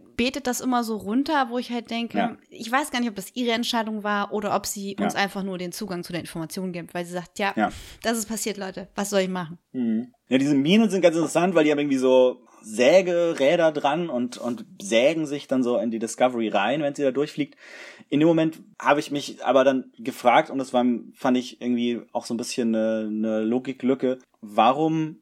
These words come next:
Speaker 2: schießt die Discovery dann nicht mit dem Phaser auf die Minen, bevor sie sich reinsägen können? Warum benutzt sie nicht irgendwie den Traktorstrahl, um die Minen fernzuhalten?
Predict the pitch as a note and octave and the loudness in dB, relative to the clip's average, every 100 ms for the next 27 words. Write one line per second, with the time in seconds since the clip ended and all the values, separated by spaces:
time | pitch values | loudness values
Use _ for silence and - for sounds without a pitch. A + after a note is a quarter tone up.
0 | _ _ - - - D#3+ D#3 C#3+ C3 - | _ _ -14 -12 -6 -6 -2 -2 -2 0
1 | A#2+ B2 C3+ C3 B2 A#2+ A#2+ - A#2+ - | 0 2 0 0 2 0 0 -2 -6 -4
2 | - - G#2 D3+ E3+ E3 - D#3+ - D#3 | -10 -4 -2 0 0 0 -2 -8 -8 -4
3 | D3+ D3+ E3 D#3+ C3 - B2+ D3+ D#3 D3+ | -2 0 0 0 -4 2 2 2 -2 -8
4 | C#3+ C3 C#3 D3 D3 - A2+ A2+ B2+ C#3+ | -2 0 0 -2 -6 -10 -4 0 2 0
5 | C#3 C#3+ C#3+ D3 C#3 A2 A2 A2+ A2 A2+ | -4 -2 0 0 -2 -2 0 0 -2 -4
6 | - A2+ A#2+ G#2+ G#2 - F3+ - - C#3 | -4 -4 -4 -4 -6 -6 -12 -14 -8 -6
7 | - B2 A#2+ C3+ - B2 A#2+ B2 B2+ C3 | -6 -2 0 0 -2 -2 0 2 2 0
8 | C3 B2 C3 C3 B2 B2 B2+ C3+ C3+ | -2 -2 -2 -4 -4 -2 -2 -4 -6